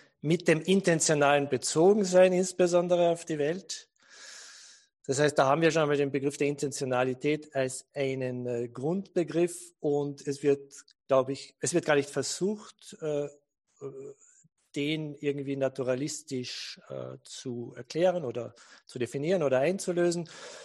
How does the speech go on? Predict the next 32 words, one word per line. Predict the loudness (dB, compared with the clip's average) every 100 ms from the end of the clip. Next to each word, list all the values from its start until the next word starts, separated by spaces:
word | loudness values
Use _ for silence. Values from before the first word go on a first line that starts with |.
| -10
Ich | -6 -6 -4 2
denke | 2 6 6 8
auch, | 6 2
dass | 2 4 4 0 -6 -8 -14 -12 -4
Phänomen-, | -2 0 0
meisten | 2 2 2 0
Phänomenologen | 2 6 6 8 6 6
und | 2
Phänomenologinnen | 0 2 4 4 2 2 0 0
sagen | 2 2 0
würden, | -6 -6
das | -6
ist | -6 -4
gar | -4
nicht | -6 0
möglich. | 4 4 2 -2
Also | -4
es | -4
ist | -8
nicht | -8
nur | -6 -4
so, | -2
dass | -2 -2
wir | -4
das | -6 -8
nicht | -10 -10
versuchen, | -10 -6 -4 -4 -4 -4
eine | -4 -4
naturalistische | -4 -4 -2 -4 -6 -10 -12 -10
The-, | -10 -6
Theorie, | -2 0 -2
sondern | -4 -2 0 -2